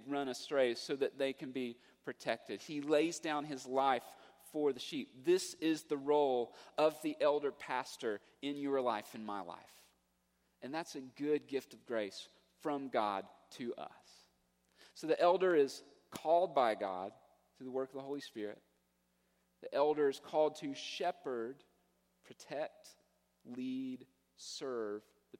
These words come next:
people of God. So how do they do that? It's the third question I want to answer. What do elders do? Here's what they do, and this is so convicting for me.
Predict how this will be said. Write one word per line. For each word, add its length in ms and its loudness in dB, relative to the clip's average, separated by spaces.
people 260 -14
of 120 -12
God. 240 -2
So 180 -10
how 260 0
do 180 -4
they 200 2
do 220 -6
that? 260 -10
It's 100 -18
the 60 -12
third 400 -6
question 360 -10
I 60 -16
want 140 -16
to 60 -16
answer. 260 -18
What 300 -4
do 260 -8
elders 520 -4
do? 280 -10
Here's 260 -8
what 140 -12
they 120 0
do, 200 -8
and 80 -14
this 100 -16
is 100 -18
so 220 -4
convicting 600 -12
for 80 -18
me. 200 -16